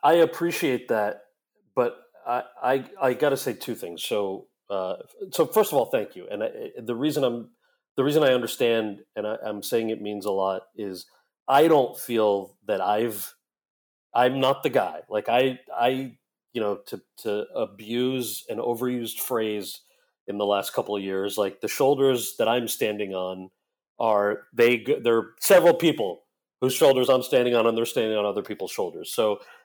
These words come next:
the, the, the starting point of the story is not me by any stretch of the imagination. Um, and there, the two things that I was, that I was thinking of, there's a very good friend of mine in the U K,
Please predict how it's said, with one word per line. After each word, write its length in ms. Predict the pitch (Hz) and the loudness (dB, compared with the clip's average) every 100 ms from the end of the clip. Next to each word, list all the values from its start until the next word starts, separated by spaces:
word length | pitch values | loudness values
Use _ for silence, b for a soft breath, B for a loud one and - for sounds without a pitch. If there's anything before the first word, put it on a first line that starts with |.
| - | -10
the, 320 | 98 120 117 - | 0 2 0 0
the, 220 | 117 104 - _ - | 0 0 -4 _ -10
the 80 | |
starting 460 | 95 - 185 180 156 | -8 4 6 6 2
point 200 | 143 120 | 0 -2
of 100 | 107 | -4
the 60 | 117 | -6
story 500 | - 113 98 95 - | -4 -2 -4 -8 -10
is 160 | 101 | -8
not 280 | 104 101 107 | -4 -4 -6
me 220 | 101 95 | -10 -10
by 400 | 92 104 95 92 - 120 | -6 -2 -2 -4 -8 -6
any 180 | 117 | -6
stretch 300 | 104 - - | -6 -10 -12
of 60 | 92 | -16
the 60 | 90 | -20
imagination. 600 | 87 85 85 82 _ 85 _ _ _ _ _ _ _ | -20 -20 -20 -20 _ _ _ _ _ _ _ _ _
Um, 360 | 104 98 92 98 _ | -6 -4 -6 -10 _
and 400 | 117 107 104 104 - _ _ _ _ _ _ | -2 0 -2 -8 -12 _ _ _ _ _ _
there, 260 | 131 117 - 110 | -2 -2 -2 -6
the 100 | 110 | -6
two 220 | - 160 | -2 0
things 240 | 147 117 | 0 0
that 80 | 113 | 0
I 80 | 104 | -2
was, 320 | 101 - - | -2 -8 -10
that 100 | 107 | -6
I 40 | 101 | -6
was 160 | 101 | -6
thinking 300 | 135 127 107 | -6 -6 -4
of, 300 | 98 92 98 | -4 -6 -10
there's 220 | 110 104 104 | -6 -4 -6
a 80 | |
very 280 | 87 113 135 | -4 -2 -2
good 160 | 110 98 | -4 -6
friend 200 | 104 104 | -6 -6
of 60 | |
mine 320 | 98 95 95 92 | -4 -6 -6 -10
in 120 | 92 | -14
the 60 | |
U 160 | 92 98 | -12 -14
K, 360 | - 95 87 | -12 -10 -12